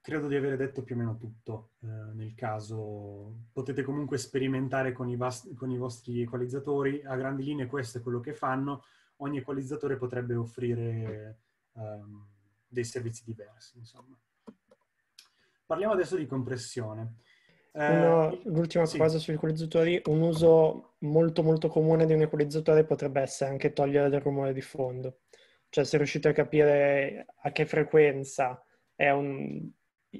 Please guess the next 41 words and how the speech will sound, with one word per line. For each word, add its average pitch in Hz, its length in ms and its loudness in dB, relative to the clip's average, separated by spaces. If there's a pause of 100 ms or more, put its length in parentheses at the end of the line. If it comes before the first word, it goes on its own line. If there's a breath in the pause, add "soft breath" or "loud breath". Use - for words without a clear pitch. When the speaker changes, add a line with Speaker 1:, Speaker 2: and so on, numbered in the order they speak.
Speaker 2:
la, 143 280 2
la 143 120 4
gran 147 300 2
parte 143 360 6
del 139 120 0
rumore 143 300 0
di 135 100 -4
fondo 143 260 0
di 139 100 -4
un 151 100 2
suono, 143 600 0 (320 soft breath)
magari 147 580 4
tirandola 151 500 6
giù 147 300 2
di 143 120 -2
molto 143 380 2
con 147 160 2
un 147 180 0
Q 147 100 -6
molto 147 520 2
alto, 135 440 -2
quindi 139 200 0
con 139 300 -4 (140)
un 143 180 -4
picco 151 320 0
della 143 220 2
campana 139 480 -4
molto 139 280 -4
stretto, 147 640 -6 (760 soft breath)
eh, - 880 -2
gli 151 180 -4
equalizzatori 151 540 6
si 147 120 -2
usano 131 300 -4
anche 131 260 -6
per 131 200 -6
togliere 131 540 -4
il 143 80 -6
suono 139 260 -8
di - 60 -8
fondo. - 380 -8